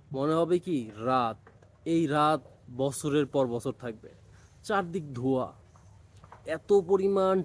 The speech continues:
টেম্পারেচার বাড়বে, তাপমাত্রা বাড়বে। ধরেন একটা সূর্য আপনার মাথার উপরে রেখে দিছে কেউ,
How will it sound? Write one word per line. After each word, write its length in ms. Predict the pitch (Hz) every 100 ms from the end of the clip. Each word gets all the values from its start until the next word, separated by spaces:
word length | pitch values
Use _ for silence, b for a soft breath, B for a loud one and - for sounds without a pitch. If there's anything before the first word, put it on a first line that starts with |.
| -
টেম্পারেচার 640 | 160 156 170 175 185 170
বাড়বে, 540 | 131 131 135 143 123 113 -
তাপমাত্রা 540 | 139 - 151 143 147
বাড়বে। 280 | 127 127 127
ধরেন 320 | 123 135 156
একটা 180 | 147 151
সূর্য 520 | - - 143 156 151
আপনার 260 | 160 156 131
মাথার 440 | 117 117 - 156
উপরে 260 | 147 147 147
রেখে 220 | 123 135
দিছে 240 | 110 123
কেউ, 180 | - 113